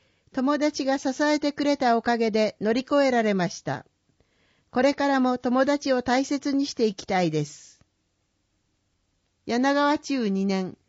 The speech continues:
菊池康生さん。医師になる夢があります。時間と努力を大切に、諦めない気持ちを持って将来を担っていきたいです。商用中一年、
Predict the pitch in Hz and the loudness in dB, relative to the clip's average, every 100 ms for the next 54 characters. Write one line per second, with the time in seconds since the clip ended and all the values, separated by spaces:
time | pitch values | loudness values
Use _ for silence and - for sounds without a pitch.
0 | _ - - 294 277 - 302 302 254 208 | _ -18 -4 -4 -4 -4 -2 0 0 -2
1 | - 156 147 - _ _ _ _ _ _ | -2 -6 -6 -12 _ _ _ _ _ _
2 | _ _ 311 - 302 262 233 226 226 202 | _ _ -4 -2 0 0 2 2 0 0
3 | 214 233 226 208 175 165 147 151 - - | 0 0 2 2 2 0 -2 -4 -10 -20
4 | _ _ _ _ _ _ 220 - 294 294 | _ _ _ _ _ _ -8 0 0 2
5 | 277 240 277 311 254 220 226 226 277 226 | 0 0 0 -2 -2 -2 0 0 0 -2
6 | 214 214 208 - _ 208 240 277 294 294 | -2 -2 -2 -6 _ -8 -2 0 2 2
7 | 302 294 - 277 285 277 262 262 277 _ | 2 0 -2 -4 -4 -2 -2 -2 -2 _
8 | 220 208 - 285 285 277 262 226 214 220 | -2 -2 0 2 2 2 0 0 0 0
9 | 285 - 190 180 190 175 147 147 - - | -2 -2 -4 -4 -2 -2 -2 -6 -8 -20
10 | _ _ _ _ _ _ _ _ _ _ | _ _ _ _ _ _ _ _ _ _
11 | _ _ _ _ - - 302 294 285 277 | _ _ _ _ -14 -2 0 2 2 0
12 | - 254 240 202 - 226 220 202 156 | -2 -4 -4 -4 -4 -2 0 -2 -6